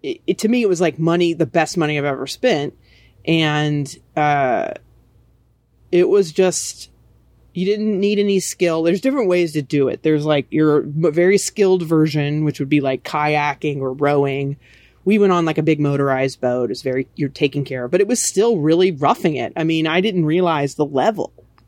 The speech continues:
that, that it was gonna be, like, sleeping outside and, like, pooping into a can. Like, everybody is, like, everybody <laughs> is telling me the thing that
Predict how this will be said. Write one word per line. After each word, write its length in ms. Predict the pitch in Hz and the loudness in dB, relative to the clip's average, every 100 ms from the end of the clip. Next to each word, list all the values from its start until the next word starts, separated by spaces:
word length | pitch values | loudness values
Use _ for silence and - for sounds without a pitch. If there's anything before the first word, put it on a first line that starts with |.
| _ | _
that, 180 | - 156 - | -2 0 2
that 220 | 156 151 | 2 2
it 140 | 151 | 4
was 160 | 160 143 | 2 2
gonna 200 | 151 147 | 0 0
be, 320 | 135 180 180 | 2 2 4
like, 200 | 135 - | 0 -4
sleeping 400 | - 165 147 139 | 0 0 0 -4
outside 680 | 120 - 214 208 202 208 190 | -6 -4 -2 0 0 2 2
and, 140 | 143 | 0
like, 200 | 117 117 | -4 -2
pooping 340 | 170 151 151 | 0 0 -2
into 240 | 139 131 127 | -4 -4 -6
a 60 | |
can. 500 | 123 - 170 180 180 | -6 -4 -2 0 0
Like, 240 | 170 151 - - - | 0 -2 -8 -18 -2
everybody 420 | 214 294 269 262 | 0 2 2 2
is, 160 | 277 208 | 2 2
like, 280 | 262 196 - - - - _ _ _ _ - - | 2 0 -4 -20 -20 -20 _ _ _ _ -16 -4
everybody 440 | 233 302 277 247 240 539 | 0 2 2 2 0 -2
<laughs> 240 | - - - | -10 -4 -2
is 180 | 214 - | 0 0
telling 340 | 214 220 233 | 0 2 2
me 140 | 202 | 2
the 300 | 185 151 180 | 0 0 -4
thing 480 | 170 - 190 185 180 | -2 0 0 2 2
that 200 | 170 160 | 0 -2